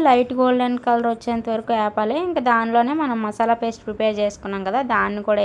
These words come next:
వేసి ఇలా మీడియం గోల్డ్ కలర్ వచ్చేంత వరకు బాగా వేపుకోవాలి మసాలాని. దానిలోనే పసుపు, ఉప్పు, కారం వేసి ఇంకా పీతలు కూడా వేసి ఒక ఐదు నిమిషాలు వేపుకోవాలి. ఇంకా తర్వాత మూత పెట్టి పావు గంట సేపు మీడియం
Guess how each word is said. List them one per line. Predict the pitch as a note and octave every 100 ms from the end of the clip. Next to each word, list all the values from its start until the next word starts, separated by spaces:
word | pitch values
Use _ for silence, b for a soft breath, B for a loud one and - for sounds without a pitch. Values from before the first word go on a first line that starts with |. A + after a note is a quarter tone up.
| G3
వేసి | G3 - C#4+ F4 B B B B C4+
ఇలా | C#4 C4+
మీడియం | B3+ B3+ C4+ C4+ C4
గోల్డ్ | B3+ B3 A#3+
కలర్ | B3 A#3+
వచ్చేంత | A#3+ B3 A#3+ A#3
వరకు | A3+ C#4 B3
బాగా | G3+ G#3 A3
వేపుకోవాలి | G#3+ G#3 - A3 G3+
మసాలాని. | G3 G3 G3 F#3+ F#3+ D#4+ F#4 - B B - - -
దానిలోనే | C4+ C4+ C#4 C#4+ F4
పసుపు, | C4+ B3+ C#4 C4+
ఉప్పు, | B3+ C4+ C4
కారం | B3+ B3 B3 A#3+
వేసి | A#3+ D4+ F#4+ F#4+
ఇంకా | C4 A#3+ A#3
పీతలు | A#3 A#3+ A#3+
కూడా | A#3 A#3 A3
వేసి | A3 D#4 D4+
ఒక | A#3
ఐదు | G#3+ G#3
నిమిషాలు | G#3+ A#3+ A3+ G#3
వేపుకోవాలి. | G3+ - G#3+ G3 A3 G4+ G4
ఇంకా | F4 C4+ C4
తర్వాత | A3+ A3+ A3+ D4 - - C4
మూత | C4 C#4
పెట్టి | C4+ C#4+ D#4+
పావు | B3+ A#3+ A#3+
గంట | A#3+ A#3+
సేపు | B3+ B3 D#4 B3+
మీడియం | A#3 A#3+